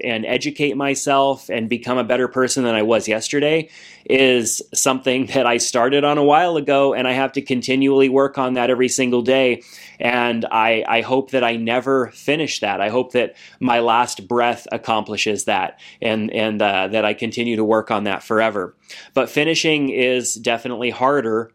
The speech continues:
but it's not where you need to be focusing right now. You need to be focusing on the simple act of starting. The end result at the end of finishing is something that you can,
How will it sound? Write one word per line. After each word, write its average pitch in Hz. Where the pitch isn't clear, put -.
but 117
it's 120
not 120
where 120
you 117
need 110
to 110
be 117
focusing 131
right 98
now. 98
You 107
need 120
to 123
be 117
focusing 113
on 110
the 113
simple 113
act 104
of 98
starting. 110
The 123
end 135
result 131
at 104
the 117
end 113
of 110
finishing 147
is 127
something 131
that 113
you 127
can, 113